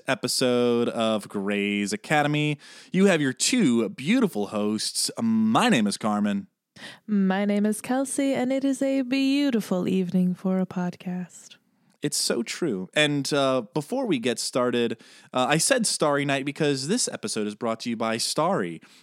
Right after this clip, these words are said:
Speaker 1: the plan B of Sierra Mist. Not like
Speaker 2: Yes.
Speaker 1: the sexual thing, but, like,
Speaker 2: <laughs>
Speaker 1: it's
Speaker 2: Just like the,
Speaker 1: <laughs>
Speaker 2: they were like, "Let's rebrand for Gen Z."
Speaker 1: Yes, that's
Speaker 2: Fuck
Speaker 1: not what I
Speaker 2: millennials.
Speaker 1: meant.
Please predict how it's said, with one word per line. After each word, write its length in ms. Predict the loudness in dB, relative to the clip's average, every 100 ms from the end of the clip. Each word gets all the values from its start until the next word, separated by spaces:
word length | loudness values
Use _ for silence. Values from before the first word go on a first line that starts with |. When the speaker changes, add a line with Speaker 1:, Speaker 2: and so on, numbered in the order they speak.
| -4
Speaker 1:
the 140 | -2
plan 420 | 0 0 2 4 4
B 360 | 4 2 2
of 140 | 0 0
Sierra 360 | 0 0 0
Mist. 460 | 0 -2 -4 -8 -10 _ -20 _ _ _ _ _ _ _ _
Not 240 | -4 -2 2
like 180 | 2
Speaker 2:
Yes. 60 | 2
Speaker 1:
the 60 | 0
sexual 480 | 0 0 0 -2
thing, 420 | 0 0 0 0 -4
but, 80 | -2
like, 180 | 2 4
Speaker 2:
<laughs> 20 |
Speaker 1:
it's 380 | 4 2 -2 -6 -2
Speaker 2:
Just 240 | -2 0
like 220 | 0 0
the, 380 | -4 -6 -4 -4 _
Speaker 1:
<laughs> 520 | -4 -4 -20 -20 -10
Speaker 2:
they 100 | -2
were 60 | 0
like, 160 | 2 0
"Let's 240 | 0 0
rebrand 680 | 2 2 2 2 2 0 0
for 140 | -2
Gen 320 | 0 2 4
Z." 60 | 6
Speaker 1:
Yes, 340 | 6 4 0 -8 -20 -18 -16
that's 280 | 4 4 6
Speaker 2:
Fuck 40 | 6
Speaker 1:
not 200 | 6 6
what 120 | 6
I 80 | 4
Speaker 2:
millennials. 60 |
Speaker 1:
meant. 220 | 4 2